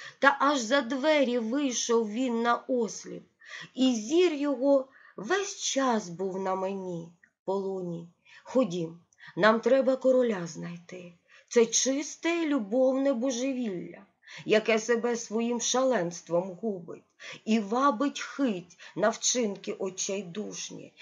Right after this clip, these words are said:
не згірш, ніж інша з тих страстей під небом, що мучить нас. Шкода, чи не сказала ти цими днями прикрого йому?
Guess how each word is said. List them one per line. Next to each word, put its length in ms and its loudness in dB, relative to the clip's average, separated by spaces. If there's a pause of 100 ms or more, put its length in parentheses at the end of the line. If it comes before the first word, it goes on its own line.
(140)
не 180 6
згірш, 480 -2
ніж 360 -2
інша 460 0
з 120 -12
тих 260 -6
страстей 680 0
під 280 -6
небом, 600 -2 (200)
що 320 0
мучить 560 -2
нас. 440 -18 (180)
Шкода, 720 -6 (400)
чи 180 4
не 120 6
сказала 600 0
ти 160 0
цими 360 0
днями 420 -2
прикрого 640 -2
йому? 400 -4